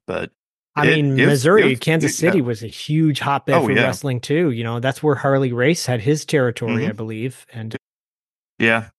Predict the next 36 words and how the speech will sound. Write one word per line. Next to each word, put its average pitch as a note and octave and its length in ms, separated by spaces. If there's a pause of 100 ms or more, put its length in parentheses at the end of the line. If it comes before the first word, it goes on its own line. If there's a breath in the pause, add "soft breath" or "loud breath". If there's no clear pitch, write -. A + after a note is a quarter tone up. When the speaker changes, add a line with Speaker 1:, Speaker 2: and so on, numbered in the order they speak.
Speaker 1:
which B2+ 200
is A#2+ 100
probably A#2+ 380
where A2 160
my G2 80
grandfather G2 500
was F#2+ 160
watching G2+ 380
'cause G2+ 300
they G#2+ 160
lived G#2 200
there A2 200
for, - 360 (580)
like, - 140
fifty G#2+ 360
years G2+ 380
almost. F#2+ 460 (220)
Like, - 100
Speaker 2:
Right. B2+ 320
Speaker 1:
well, A2 120
at G2+ 60
least G2 200
forty G2 220
years. F#2+ 280
Yeah. G2+ 200 (680)
Speaker 2:
Talk F3+ 160
Speaker 1:
So, - 20
before G3+ 120
Speaker 2:
about, D#3 320
Speaker 1:
they - 40
Speaker 2:
by C#3 160
the C#3 60
Speaker 1:
moved. C3+ 60
Speaker 2:
way, C3 220 (380)
talk D#3+ 220
about C#3 320